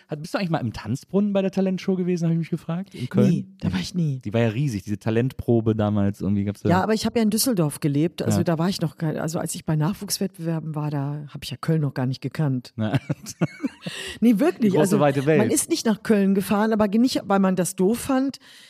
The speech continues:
Speaker 2: Ähm, man hat ja als, als Kind und Teenager eigentlich eine relativ kleine Welt und kleinen Radius.
Speaker 1: Ja.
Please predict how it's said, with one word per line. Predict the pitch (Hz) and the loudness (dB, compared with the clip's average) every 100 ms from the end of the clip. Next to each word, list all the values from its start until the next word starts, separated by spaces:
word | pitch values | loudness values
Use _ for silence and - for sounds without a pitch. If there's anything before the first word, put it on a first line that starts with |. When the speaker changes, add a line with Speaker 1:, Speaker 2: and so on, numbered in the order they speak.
| _ - | _ -4
Speaker 2:
Ähm, | 202 208 208 | 0 0 0
man | 190 185 | 0 0
hat | 254 | 0
ja | 262 202 | -2 -2
als, | 185 - | -4 -6
als | - 180 - - | -6 -6 -6 -6
Kind | - 220 254 - | -2 0 2 0
und | 190 - | -2 0
Teenager | 214 214 214 202 - | -2 0 0 0 0
eigentlich | 185 175 | 0 0
eine | 185 | 0
relativ | 175 180 - - - | 0 0 -4 -12 -6
kleine | 202 226 226 143 | -2 2 2 2
Welt | 139 135 135 | 2 0 -2
und | - 156 | -6 -6
kleinen | 214 220 185 | -2 0 2
Radius. | 139 131 131 131 139 - - | 0 -2 -2 -4 -4 -4 0
Speaker 1:
Ja. | 113 107 | 2 2